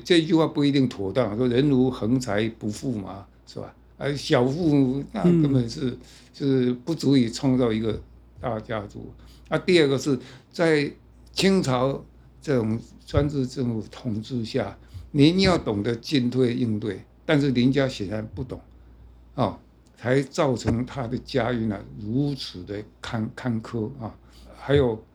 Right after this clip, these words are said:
Speaker 1: 林家分两大支，一支就是林文茶、林朝栋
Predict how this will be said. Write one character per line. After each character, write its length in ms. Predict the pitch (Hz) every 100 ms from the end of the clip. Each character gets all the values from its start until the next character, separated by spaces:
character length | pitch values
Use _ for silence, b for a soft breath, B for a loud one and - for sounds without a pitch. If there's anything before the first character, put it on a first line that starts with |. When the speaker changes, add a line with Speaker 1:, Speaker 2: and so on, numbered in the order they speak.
| _ - -
Speaker 1:
林 220 | 135 147
家 260 | 156 160 156
分 280 | - 156 151
两 200 | 113 101
大 240 | 131 104
支， 200 | - - 98 -
一 120 | 190
支 300 | 143 151 143
就 220 | 131 139
是 380 | 113 135 117 120 - -
林 300 | 123 117 131
文 160 | 127
茶、 260 | 123 104 107
林 300 | 107 110 107
朝 320 | 107 101 101 104
栋 320 | 117 95